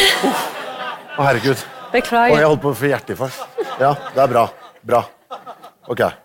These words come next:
Speaker 2: Fremtiden eksisterer ikke ennå, men
Speaker 1: Nei.
Speaker 2: fortiden eksisterer.
Speaker 1: Ok.
Speaker 2: Men fortiden eksisterer ikke på samme måte som nåtiden.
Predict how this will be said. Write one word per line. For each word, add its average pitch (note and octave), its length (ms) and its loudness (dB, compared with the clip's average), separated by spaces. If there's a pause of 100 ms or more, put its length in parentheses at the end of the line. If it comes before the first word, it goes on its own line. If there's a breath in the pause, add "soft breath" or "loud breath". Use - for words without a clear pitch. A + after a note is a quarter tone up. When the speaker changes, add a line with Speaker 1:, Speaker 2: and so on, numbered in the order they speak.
(220)
Speaker 2:
Fremtiden B3 680 -2
eksisterer G3+ 520 -10
ikke G#3 160 -10
ennå, F#3 220 -8 (180)
men A3 160 -2
Speaker 1:
Nei. A3 60 -4
Speaker 2:
fortiden G3 580 -8
eksisterer. G3 560 -8 (340)
Speaker 1:
Ok. B2 300 -2
Speaker 2:
Men A3 380 -2
fortiden G#3+ 640 -10
eksisterer G#3 500 -2
ikke G3+ 220 -14
på - 20 -6
samme F#3 680 -8
måte F#3+ 380 -8
som G3+ 160 -12
nåtiden. A3+ 520 -6